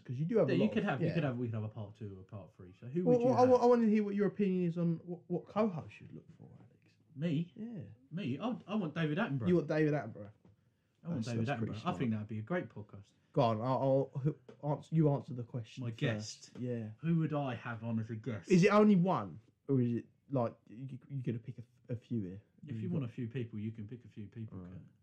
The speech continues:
Speaker 2: Kurt.
Speaker 1: Um, let's be honest, none of these people will come on the podcast. Are we doing ones that, like, if you could talk to someone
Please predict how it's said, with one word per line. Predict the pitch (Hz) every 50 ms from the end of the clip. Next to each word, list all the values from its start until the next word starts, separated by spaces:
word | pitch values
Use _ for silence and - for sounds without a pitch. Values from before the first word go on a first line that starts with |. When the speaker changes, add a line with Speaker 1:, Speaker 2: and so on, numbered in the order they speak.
| _ _ -
Speaker 2:
Kurt. | 127
Speaker 1:
Um, | 143 147 151
let's | 165 156
be | - - 143
honest, | 123 120 113 135
none | 160 156
of | 135
these | 117 113
people | - - 120 117 113 - 117 110 - - - _ _ _ _ _ -
will | 131 123 117
come | - 127 127 123
on | 95 95
the | 82
podcast. | 85 - 92 85 - - 98 113 - _ - - 117 - -
Are | 175 175
we | 180 175
doing | 180 196 190 185 185
ones | 185 185 185 170 -
that, | - - - _ _ _ _ -
like, | 147 - - _ _ _
if | - 170 147
you | 180
could | 147 - - -
talk | 190 - -
to | 160 151
someone | - - 165 151 147 143 143 135 139 135